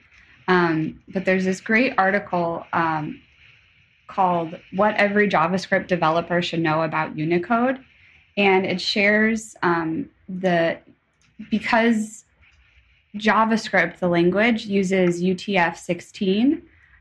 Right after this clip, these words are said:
um, sometimes if you have a Unicode character, like an emoji or, um, the letter E in a cafe with an,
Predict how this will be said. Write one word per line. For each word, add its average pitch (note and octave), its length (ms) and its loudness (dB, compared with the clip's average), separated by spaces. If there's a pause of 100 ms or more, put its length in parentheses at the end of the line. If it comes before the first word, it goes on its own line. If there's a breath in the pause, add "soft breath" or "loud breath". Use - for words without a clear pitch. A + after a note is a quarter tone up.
(120 soft breath)
um, F#3 240 4
sometimes G#3+ 480 0
if G3 140 -6
you F#3 140 -2
have F3+ 680 0
a E3 520 -2
Unicode G3 580 0
character, B3 680 -2 (360 soft breath)
like F#3 400 0
an F#3 100 4
emoji F#3 720 2
or, E3+ 500 0
um, E3 260 -2
the F3+ 80 0
letter F#3 340 0 (200)
E G#3 180 2
in F#3+ 100 0
a F3 100 2
cafe F#3+ 680 0
with F#3+ 240 -2
an, F3 240 -2